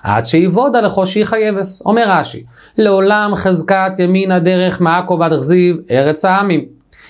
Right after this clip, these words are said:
אלא אם כן תבוא למקום שאומר לך בקי, כאן הדרך מתעכב ונכנס לתוך ארץ ישראל קצת. וימין הדרך זה גם ארץ ישראל, אבל כל זמן שלא נודע לך, זה חוץ לארץ.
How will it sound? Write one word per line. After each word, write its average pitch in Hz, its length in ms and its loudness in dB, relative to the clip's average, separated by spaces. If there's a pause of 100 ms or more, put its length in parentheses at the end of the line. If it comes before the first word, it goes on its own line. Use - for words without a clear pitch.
(120)
אלא 135 200 2
אם 165 220 -2
כן 208 240 -4
תבוא 131 240 -4
למקום 170 460 -4
שאומר 135 320 -2
לך 160 260 -2
בקי, 220 440 -2 (260)
כאן 269 180 0
הדרך 208 400 0
מתעכב 156 680 0
ונכנס 214 560 0
לתוך 202 360 -2
ארץ 196 160 -2
ישראל 214 260 0
קצת. 233 380 -4 (800)
וימין 190 320 2
הדרך 220 440 2
זה 180 100 2
גם 233 220 0
ארץ 214 180 0
ישראל, 180 360 -2 (400)
אבל 175 140 2
כל 175 160 -2
זמן 208 220 0
שלא 185 200 -2
נודע 190 200 0
לך, 202 220 -2 (160)
זה 165 160 0
חוץ 123 240 -2
לארץ. 131 500 -2